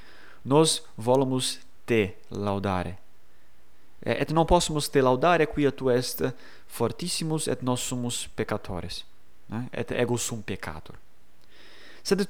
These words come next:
tu posuisti in me hoc desiderium tui laudandi, nomne? Et nunc id facit, quia difficile est de Deo loqui. Non possumus invenire vocabula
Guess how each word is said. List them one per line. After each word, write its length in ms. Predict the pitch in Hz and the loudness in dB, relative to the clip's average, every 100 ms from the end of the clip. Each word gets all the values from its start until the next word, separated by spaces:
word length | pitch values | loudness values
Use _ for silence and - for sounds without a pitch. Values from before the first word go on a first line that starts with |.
| - | 2
tu 300 | 254 208 98 - - - - - - - - - - - - | 6 6 4 -6 -12 -14 -14 -14 -14 -14 -14 -14 -14 -12 2
posuisti 760 | 135 113 127 120 - 107 113 | 4 4 2 0 -2 -4 -2
in 80 | 113 | -2
me 320 | 101 101 95 - - - | 2 2 0 -4 -10 -8
hoc 180 | - 107 | -6 -4
desiderium 720 | 104 101 98 95 92 87 87 - - - - - - | -2 0 0 0 0 -4 -8 -12 -14 -12 -12 -10 -2
tui 220 | 123 117 | 2 4
laudandi, 540 | 101 98 95 82 85 | 4 2 0 -2 -4
nomne? 360 | 95 113 131 175 - - - - - - - | -4 0 0 -2 -4 -12 -12 -12 -12 -8 -4
Et 120 | 127 | 4
nunc 240 | 196 220 - - | 6 4 0 -2
id 140 | 196 196 | 0 2
facit, 600 | 196 190 - 101 - - - - - - - - - - - - - | 6 4 4 -4 -8 -10 -12 -12 -12 -12 -12 -12 -12 -12 -12 -12 -6
quia 300 | - 170 165 - - - - - - | 4 6 6 4 -8 -12 -12 -12 -8
difficile 440 | 160 175 285 233 180 | -4 2 4 6 6
est 160 | 170 | 6
de 80 | 139 | 2
Deo 300 | 120 127 110 | 4 6 6
loqui. 420 | 104 98 - 98 - - - | 4 2 0 -4 -6 -10 -2
Non 120 | 302 | 0
possumus 460 | - 131 127 117 110 | 4 4 2 0 0
invenire 480 | 107 110 110 110 107 | 2 2 4 4 4
vocabula 640 | 110 - 113 110 113 107 | 2 4 6 6 6 4